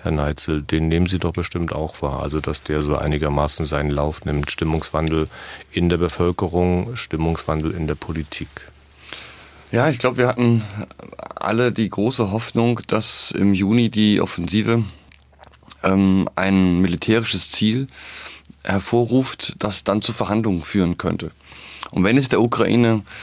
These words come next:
Speaker 2: äh, gelungen wäre, das Asowsche Meer zu erreichen, die Krim abzuschneiden, jetzt denke ich mal groß, dann wäre eine andere militärische Lage. Ob das zu Verhandlungen geführt hätte, wissen wir auch nicht, aber es wäre mal eine andere Lage.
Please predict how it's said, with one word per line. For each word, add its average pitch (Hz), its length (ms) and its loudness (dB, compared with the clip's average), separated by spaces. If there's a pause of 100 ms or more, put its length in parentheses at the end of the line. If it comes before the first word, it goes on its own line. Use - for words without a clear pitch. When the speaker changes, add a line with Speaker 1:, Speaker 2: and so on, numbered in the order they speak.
(280)
Speaker 2:
äh, - 100 -2
gelungen 110 480 4
wäre, 120 260 4
das 117 140 -2
Asowsche 107 400 2
Meer 107 240 4
zu - 120 -2
erreichen, 110 420 0
die 92 100 -2
Krim - 280 0
abzuschneiden, 107 680 -2
jetzt - 260 -2
denke 90 160 -4
ich - 120 -8
mal 85 160 0
groß, 92 460 0 (640)
dann 101 200 0
wäre 104 280 4
eine 110 200 2
andere 107 320 2
militärische 110 640 2
Lage. 87 360 2
Ob - 140 -2
das - 160 -2
zu 107 80 -6
Verhandlungen 104 460 2
geführt 90 280 -4
hätte, 101 180 0
wissen 110 240 -2
wir 92 100 2
auch 110 120 4
nicht, 139 140 0
aber 107 100 4
es 101 80 0
wäre 110 240 4
mal 101 140 2
eine 95 220 2
andere 107 260 2
Lage. 90 400 2